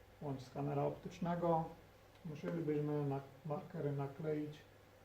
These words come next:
na całym, e, detalu. Zacznijmy sobie od skanowania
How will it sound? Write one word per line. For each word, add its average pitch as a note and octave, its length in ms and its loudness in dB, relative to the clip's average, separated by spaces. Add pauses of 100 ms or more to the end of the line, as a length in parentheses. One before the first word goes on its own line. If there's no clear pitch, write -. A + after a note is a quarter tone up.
(160)
na D#3+ 140 0
całym, D3 580 2 (280)
e, C#3 760 0
detalu. C#3+ 480 2 (1800)
Zacznijmy G#3+ 400 4
sobie F#3+ 260 4
od E3+ 120 2
skanowania E3 840 0